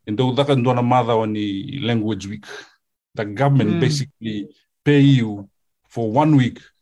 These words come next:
Speaker 1: to speak your language. New Zealand todo ko.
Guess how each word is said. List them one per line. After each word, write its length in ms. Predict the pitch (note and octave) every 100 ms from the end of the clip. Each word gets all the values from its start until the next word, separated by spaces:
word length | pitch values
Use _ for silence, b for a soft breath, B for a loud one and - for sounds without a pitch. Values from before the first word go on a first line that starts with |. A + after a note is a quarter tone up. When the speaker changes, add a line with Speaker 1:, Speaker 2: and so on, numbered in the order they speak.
| _
Speaker 1:
to 80 | A#2+
speak 380 | A2 - C3+ C3
your 140 | A2+ G#2+
language. 500 | G2+ G2+ - - - _ _ _ _ _ _ _ _ _ _
New 60 | B2+
Zealand 240 | C#3+ F3+ D#3+
todo 220 | F3+ E3 C#3+
ko. 180 | -